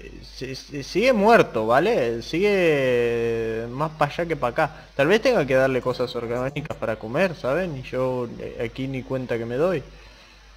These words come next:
O tal vez haya algo para que coma. Vale, tenemos esto y dijimos que teníamos la sierra. Esto debe ser un, un timo. Bueno, de por sí ya suena bien.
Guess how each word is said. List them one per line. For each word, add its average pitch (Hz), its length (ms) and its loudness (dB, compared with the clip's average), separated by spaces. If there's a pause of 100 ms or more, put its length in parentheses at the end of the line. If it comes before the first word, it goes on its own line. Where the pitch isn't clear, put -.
(1000)
O 131 100 -4
tal 139 160 4
vez 160 200 4
haya 156 220 4
algo 143 160 4
para 131 180 2
que 131 120 -4
coma. 160 280 2
Vale, 147 300 8
tenemos 202 420 0
esto 247 520 0
y 220 100 0
dijimos 233 460 0
que 202 100 0
teníamos 208 400 0
la 196 280 4
sierra. 226 600 2 (1160)
Esto 160 220 -2
debe 160 200 6
ser 160 200 -2
un, 151 340 -4
un 147 180 -4
timo. 175 580 0 (3000)
Bueno, 117 420 -4
de 127 220 -6
por 131 200 -6
sí 190 380 -6 (100)
ya - 200 -8
suena 135 320 -6
bien. 143 260 -4